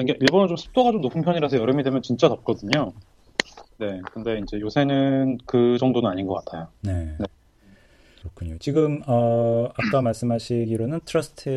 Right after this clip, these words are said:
Speaker 2: and Safety Team.
Speaker 1: 네,
Speaker 2: 네.
Speaker 1: 그렇습니다. 네.
Speaker 2: 그러니까 구글을 비롯한, 어, 인터넷을 쓰시는 많은 분들이 조금 더 안전하게,
Speaker 1: 네, 맞습니다.
Speaker 2: 네, 쓰기 위해서
Speaker 1: 네.
Speaker 2: 어떤 일을 해야 되는지 이런 걸 연구하고 계시는군요,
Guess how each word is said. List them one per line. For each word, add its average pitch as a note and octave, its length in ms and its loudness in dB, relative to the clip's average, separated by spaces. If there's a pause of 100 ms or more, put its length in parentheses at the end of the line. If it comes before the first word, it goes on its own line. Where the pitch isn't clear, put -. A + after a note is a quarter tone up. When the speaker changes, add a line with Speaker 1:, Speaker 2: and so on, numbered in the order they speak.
(200)
Speaker 2:
and G#2+ 160 -2
Safety A2 720 -6 (120)
Team. F2+ 260 -14 (540)
Speaker 1:
네, A2 180 4
Speaker 2:
네. - 60 -14 (100)
Speaker 1:
그렇습니다. F#2 440 -2 (220)
네. G2 120 0 (640)
Speaker 2:
그러니까 A#2 560 0
구글을 C#3 540 4
비롯한, A#2+ 540 0 (800)
어, G#2 160 -4
인터넷을 A2+ 440 -4
쓰시는 A2+ 360 -6
많은 G2+ 240 -2
분들이 G2 320 -2
조금 C#3+ 240 -6
더 A#2 300 0 (100)
안전하게, G2+ 680 -4 (600)
Speaker 1:
네, A#2 160 6
맞습니다. G#2+ 500 0
Speaker 2:
네, E2+ 220 -8
쓰기 G#2+ 360 -8
위해서 F#2+ 240 -4
Speaker 1:
네. G#2+ 60 2
Speaker 2:
어떤 A2 400 -2
일을 F#2 260 -4
해야 A2+ 160 -6
되는지 E2+ 460 -6
이런 G#2+ 220 -8
걸 F#2+ 500 -8
연구하고 A#2 400 0
계시는군요, G2 480 -8